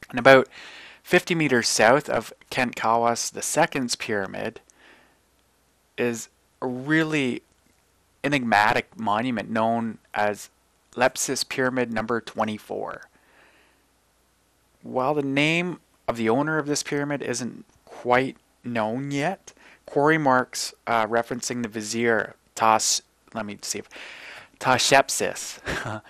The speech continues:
<laughs> date the pyramid to the reign of, uh, King Nasri.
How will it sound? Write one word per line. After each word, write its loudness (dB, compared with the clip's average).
<laughs> -20
date 8
the -2
pyramid 0
to -8
the 0
reign 0
of, 0
uh, -2
King -8
Nasri. -4